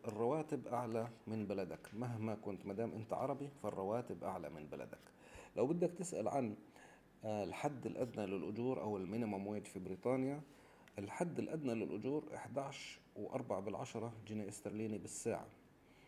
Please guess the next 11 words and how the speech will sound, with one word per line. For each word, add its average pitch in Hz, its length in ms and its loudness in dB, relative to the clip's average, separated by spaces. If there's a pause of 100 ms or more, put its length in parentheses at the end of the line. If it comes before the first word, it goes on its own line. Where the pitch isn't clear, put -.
(680)
الممرضين 123 920 2 (340)
أقل 120 340 2
راتب 113 280 2
ممكن 110 300 -2
تاخذه 127 300 2
خمستاش - 600 -2
فاصلة 120 340 0
ثلاث 113 320 2
جنيه 104 240 -2
استرليني 98 440 -2
بالساعة. 62 460 -6